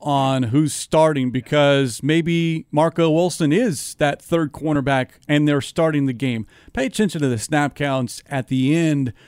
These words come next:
whether that's Sunday night or Monday morning, to really get an idea on how much these players are on the football field, because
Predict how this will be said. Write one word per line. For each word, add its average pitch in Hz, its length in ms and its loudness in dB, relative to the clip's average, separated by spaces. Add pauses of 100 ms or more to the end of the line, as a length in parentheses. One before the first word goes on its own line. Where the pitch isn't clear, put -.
(100)
whether 139 200 0
that's 131 280 -2
Sunday 170 440 0
night 151 300 0
or 135 140 -4
Monday 139 400 2
morning, 135 420 0
to 123 100 -4
really 151 240 0
get 143 140 -2
an 143 100 -2
idea 135 480 0
on 127 120 -2
how 131 260 -4
much 147 480 -2
these 135 300 0
players 139 720 -2
are 135 180 0
on 139 200 0
the 127 60 0
football 135 460 -2
field, 135 320 -2
because 131 400 -2